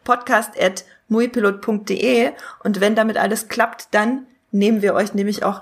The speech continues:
sehr, sehr gerne mit, äh, gesprochenem Wort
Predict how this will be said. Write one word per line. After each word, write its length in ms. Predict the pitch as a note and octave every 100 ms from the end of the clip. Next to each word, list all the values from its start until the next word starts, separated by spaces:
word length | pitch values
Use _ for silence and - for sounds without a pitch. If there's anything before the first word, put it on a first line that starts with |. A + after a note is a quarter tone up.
| -
sehr, 340 | G3+ - G3 A3
sehr 160 | G#3+
gerne 500 | G3 F#3 G3+ F#3 G#3+ -
mit, 320 | G3 G3 -
äh, 100 | G3+
gesprochenem 880 | G3 G3 - G3+ F3+ C#4+ G#3 G3+ G3+ G3
Wort 400 | F3 A3+ C4+